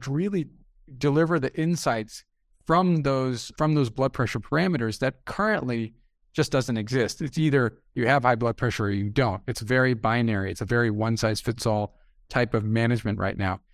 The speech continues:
But we can start to really get personalized and personalized insights, personalized treatments. And so that's really what we're layer-,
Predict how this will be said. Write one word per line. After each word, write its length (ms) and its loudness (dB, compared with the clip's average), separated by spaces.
But 120 0
we 140 0
can 180 0
start 300 0
to 100 0
really 440 2
get 220 2
personalized 800 0
and 260 -4
personalized 440 0
insights, 440 2
personalized 560 -2
treatments. 480 -4
And 140 -2
so 220 2
that's 280 0
really 200 2
what 220 0
we're 80 2
layer-, 540 0